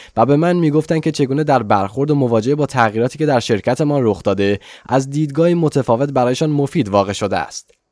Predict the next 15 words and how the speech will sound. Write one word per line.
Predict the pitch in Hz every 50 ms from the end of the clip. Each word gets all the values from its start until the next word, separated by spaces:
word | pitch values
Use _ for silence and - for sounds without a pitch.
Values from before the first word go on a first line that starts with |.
| _ _ -
مطمئن | 98 104 110 110 - 117 104 104 123 143 139
باشید | 131 120 135 127 -
خواندن | - 110 120 110 107 104 107 120
این | 123 127 120 -
قصه | 123 110 - - 131 139 151
مختصر | 151 135 120 - - 123 110 - 143 143 151
وقت | 160 160 - - 160
زیادی | 139 117 113 113 107 104 107 117
نمی‌گیرد، | 120 131 120 101 92 90 90 95 87 78 - - - 98
ولی | 107 135 165 175
تأثیر | - 156 139 135 - 165 160
آن | 175 170
می‌تواند | 170 160 135 - 135 123 120 120 120 117
شگرف | - - - 120 110 120 127 113 95 92 -
باشد. | - 104 92 - - 78 71